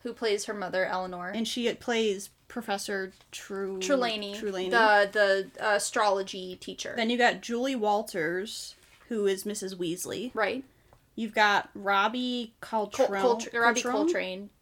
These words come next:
Speaker 1: Who plays
Speaker 2: Coltrane.
Speaker 1: Ha-, Hagrid.
Speaker 2: Hagrid. And then Patrick Doyle, he did some side character work for Brave. He scored Goblet of Fire, the
Speaker 1: Okay.
Speaker 2: Harry Potter.
Speaker 1: Interesting.
Speaker 2: So a lot of people from the Harry
Speaker 1: Yeah.
Speaker 2: Potter.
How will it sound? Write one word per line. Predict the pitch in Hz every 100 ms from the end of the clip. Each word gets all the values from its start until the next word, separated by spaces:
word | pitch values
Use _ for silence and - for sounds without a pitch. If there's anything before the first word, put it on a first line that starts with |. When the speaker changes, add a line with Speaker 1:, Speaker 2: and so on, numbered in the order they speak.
| _
Speaker 1:
Who | 226
plays | 220
Speaker 2:
Coltrane. | 220 208
Speaker 1:
Ha-, | 185 202
Hagrid. | 180 165 -
Speaker 2:
Hagrid. | 202 185 175 180 208 _ _ _ _
And | 214 226
then | 214 185
Patrick | - 240 247 277 247 -
Doyle, | 190 190 208 233 262 269
he | 254 - 226
did | 214 220 214
some | 214
side | 196 196 170 175
character | 208 190 - 202
work | 208 214 208 -
for | - 190 180 185 185 190 - -
Brave. | 196 202 277 339 -
He | - 240
scored | - - 226 196 196 190 - _ _
Goblet | - 185 185
of | -
Fire, | - - - - -
the | 262
Speaker 1:
Okay. | 302 202
Speaker 2:
Harry | -
Potter. | - - - _ _ _ _ _
Speaker 1:
Interesting. | 277 302 240 - 175 196
Speaker 2:
So | - 233
a |
lot | 226 247
of | 294
people | 302 277 247
from | 240 196 180 190 - _ _ _
the | 214
Harry | 202 190
Speaker 1:
Yeah. | 233
Speaker 2:
Potter. | 196 156 -